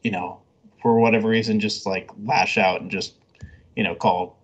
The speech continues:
three four three trash. They're garbage. Um, like, they're not, you know, talented, or this what's what, you know, what happens with Game Pass. But I'm just, but, and the only reason I brought up,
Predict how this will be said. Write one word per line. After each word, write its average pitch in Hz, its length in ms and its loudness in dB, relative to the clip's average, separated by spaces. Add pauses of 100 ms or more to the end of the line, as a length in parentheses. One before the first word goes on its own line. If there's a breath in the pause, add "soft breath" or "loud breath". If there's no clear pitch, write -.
(400)
three 113 140 0
four 104 200 -4
three 92 280 -10
trash. 160 580 2
They're 101 280 -8
garbage. 127 800 0 (480 soft breath)
Um, 95 580 -2 (1000)
like, 95 180 -2
they're 101 100 2
not, 92 380 -4
you 110 80 0
know, 82 200 -8 (500)
talented, 143 580 4
or 113 160 2
this 110 200 -8
what's 113 220 -10
what, 101 240 -8
you 127 140 -4
know, 101 100 -4
what 90 140 -6
happens 113 360 0
with - 140 -14
Game 143 240 0
Pass. 135 420 -2 (1300 loud breath)
But 131 100 0
I'm 143 120 4
just, 147 320 0 (340)
but, 151 400 2 (260)
and 151 160 2
the 151 80 2
only 180 160 2
reason 147 300 2
I 131 460 0 (240)
brought 123 280 -2
up, 127 380 -2